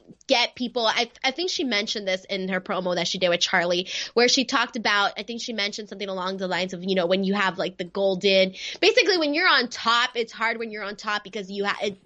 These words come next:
so easy to get brought back down. And if you think about that, it's, you know, it makes sense because, you know, here she is on social media posting these things that, you know, not everybody could be like, "Oh, that's automatic kayfabe." A lot of people are gonna believe that.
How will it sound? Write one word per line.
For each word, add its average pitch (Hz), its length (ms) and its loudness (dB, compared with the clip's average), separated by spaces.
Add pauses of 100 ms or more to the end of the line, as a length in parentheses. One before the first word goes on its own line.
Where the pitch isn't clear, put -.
(120)
so 233 200 2 (240)
easy 240 340 2
to 240 120 -4
get 208 260 2
brought 202 300 2
back 185 240 0
down. 262 400 2 (100)
And 247 100 -2
if 233 140 -8
you 247 80 -8
think 320 220 -2
about 233 380 -2
that, 208 240 2
it's, 220 180 -8 (360)
you 254 100 -4
know, 262 100 2
it 233 120 -2
makes 262 260 0
sense 269 320 0
because, 226 380 -6
you 226 100 -8
know, 220 120 -4
here 277 200 -4
she 269 220 0
is 247 240 2
on 214 140 -2
social 226 340 -4
media 214 280 0
posting 214 400 -2
these 190 140 2
things 196 300 0
that, 185 200 2
you 214 80 2
know, 202 160 4
not 262 300 2
everybody 254 480 -2
could 220 140 -8
be 208 120 -8
like, 196 300 -4
"Oh, 262 180 2
that's 196 320 0
automatic 190 400 -2
kayfabe." 277 380 -2
A 220 40 -6
lot 240 180 2
of 302 60 -4
people 285 220 -6
are 254 60 0
gonna 226 140 -2
believe 202 360 -2
that. 190 240 0